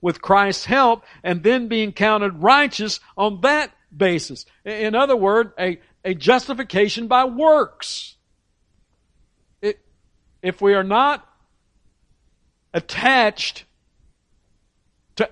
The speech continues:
Adam in the way that Paul is driving it home, that we all sin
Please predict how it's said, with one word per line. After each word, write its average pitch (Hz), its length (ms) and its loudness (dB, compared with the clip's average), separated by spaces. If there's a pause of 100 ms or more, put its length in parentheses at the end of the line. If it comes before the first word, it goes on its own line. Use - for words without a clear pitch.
Adam 202 540 2 (1300)
in 170 160 -6
the 160 80 -2
way 208 280 4
that 185 220 -4
Paul 226 480 4
is 156 300 -6 (200)
driving 208 540 4
it 220 140 0
home, 156 560 -2 (420)
that - 200 0 (180)
we 233 340 -2 (200)
all 254 760 4 (260)
sin 202 840 -2